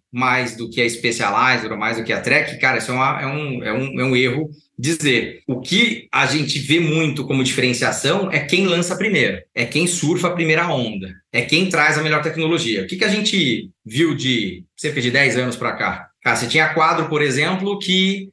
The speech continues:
o tamanho cinquenta e dois e o tamanho cinquenta e oito tinha a mesma quantidade de carbono. Só que da onde nasce todo o desenvolvimento? Do tamanho M, que é sessenta por cento do mercado. Então, o cara constrói, faz todos os testes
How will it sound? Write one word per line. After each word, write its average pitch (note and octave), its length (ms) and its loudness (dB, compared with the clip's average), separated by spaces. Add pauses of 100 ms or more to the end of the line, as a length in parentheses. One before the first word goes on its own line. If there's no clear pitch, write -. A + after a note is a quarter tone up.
o C3 140 -4
tamanho D#3+ 640 0
cinquenta D#3 580 -2
e C#3 120 0
dois B2 560 0
e C3 80 -2
o D3 80 -4
tamanho C#3+ 340 0
cinquenta D#3 420 -2
e D3+ 60 2
oito F3+ 300 0
tinha G3 540 0
a D#3+ 200 2
mesma F#3 380 0
quantidade E3+ 520 0
de F#3 80 -4
carbono. C#3+ 640 -2 (160)
Só E3 140 -2
que E3+ 100 -4
da G3+ 140 4
onde A3+ 160 -2
nasce F3+ 340 0
todo F3 140 -2
o - 20 -6
desenvolvimento? C#3+ 540 -2
Do C3+ 80 -6
tamanho E3 320 2
M, C#3 400 0 (100)
que E3 240 0
é C3 480 2
sessenta D#3 500 -2
por D3 140 -6
cento C#3 240 -4
do D3+ 100 0
mercado. E3 520 2 (240)
Então, F#3+ 180 0
o - 20 -2
cara G3 200 2
constrói, G#3+ 540 0
faz G3+ 200 0
todos G3 240 -4
os - 140 -8
testes B3 840 0